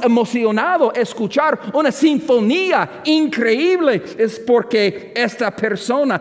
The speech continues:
se revela que esta persona es un pésimo crítico de música.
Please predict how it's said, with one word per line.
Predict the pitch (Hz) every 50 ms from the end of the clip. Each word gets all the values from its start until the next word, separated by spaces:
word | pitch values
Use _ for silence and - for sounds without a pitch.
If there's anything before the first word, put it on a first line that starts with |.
| 254 269
se | - - - - 262 233 214
revela | 214 214 214 208 190 214 294 349 349 320 226
que | 196 - 202 196
esta | 190 185 - 180
persona | - 180 175 160 - 190 175 165 160 147 - - -
es | - 233 - -
un | 233 226
pésimo | 220 220 - 294 320 339 320 - 339 320 262 220 190 175 - - 196 -
crítico | - - - 277 339 359 370 359 370 349 214 - - 156 143 131 - - -
de | 156 202 208 196
música. | 185 175 185 285 339 330 - 269 202 - - - 78 80 -